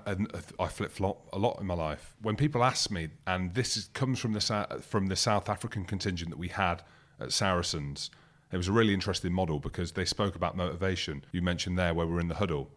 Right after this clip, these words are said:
and people were motivated by getting a fifteen grand bonus. Of course they were. And some people would be like, "What?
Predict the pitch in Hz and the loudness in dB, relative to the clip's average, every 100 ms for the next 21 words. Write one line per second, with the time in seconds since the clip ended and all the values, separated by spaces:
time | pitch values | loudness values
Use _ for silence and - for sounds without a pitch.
0 | - 82 78 78 - 92 80 82 82 78 | -6 -4 -2 -4 -4 -4 -2 -2 -2 -2
1 | 82 71 78 82 78 78 - - 76 87 | -4 -4 -2 -2 -2 -4 -8 -4 -2 -2
2 | 95 - 87 87 90 90 120 104 60 - | -4 -2 -2 0 0 0 0 -2 -4 -8
3 | - _ - - 151 143 - 90 73 67 | -10 _ -18 -4 0 0 0 0 0 -4
4 | - _ _ - - 98 - 156 131 95 | -10 _ _ -20 -10 -4 2 4 4 4
5 | 87 80 - 90 131 | 2 0 -2 -4 -4